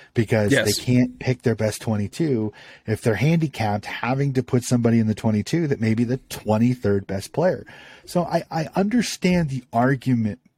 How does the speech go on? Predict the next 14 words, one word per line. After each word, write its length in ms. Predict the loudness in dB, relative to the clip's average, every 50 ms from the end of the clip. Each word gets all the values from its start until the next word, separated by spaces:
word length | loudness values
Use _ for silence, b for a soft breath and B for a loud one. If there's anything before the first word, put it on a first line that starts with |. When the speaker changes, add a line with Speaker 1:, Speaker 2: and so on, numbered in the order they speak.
| _ _ _ _
Speaker 1:
both 320 | 2 2 2 2 0 -2
ways. 380 | -2 -2 -2 -4 -8 -16 -18 -10 -8
Like, 140 | -6 -4 -4
I, 100 | -4 -4 -2
I 100 | 0 2
legitimately, 720 | 2 2 2 0 0 0 0 0 2 2 4 4 4 4
Speaker 2:
Yes. 100 | 2 2
Speaker 1:
maybe, 200 | 2 2 0 0 -2
maybe 180 | 0 0 0 0
it's 100 | 0 -2
the 80 | -6 -8
coaching. 460 | -4 -2 -2 -2 0 0 -2 -2 -2
It's 180 | -2 -4 -4
like, 220 | -4 -4 -4 -6